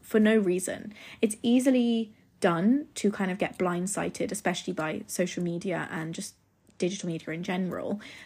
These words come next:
that your differences are a bad thing. But only have I, in the past few years, realised that,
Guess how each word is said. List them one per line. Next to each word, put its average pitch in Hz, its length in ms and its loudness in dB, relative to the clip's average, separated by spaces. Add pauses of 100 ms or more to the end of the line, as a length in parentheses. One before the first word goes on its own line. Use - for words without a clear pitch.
(120)
that 190 320 6
your 185 160 8
differences - 840 0 (380)
are 190 140 4
a 190 60 2
bad 185 320 4
thing. 190 460 4 (800)
But 233 160 8
only 226 180 10
have 226 120 10
I, 220 120 10
in 208 80 10
the 202 60 12
past 208 380 6
few 202 140 8
years, 196 520 8 (400)
realised 208 540 6
that, 196 320 2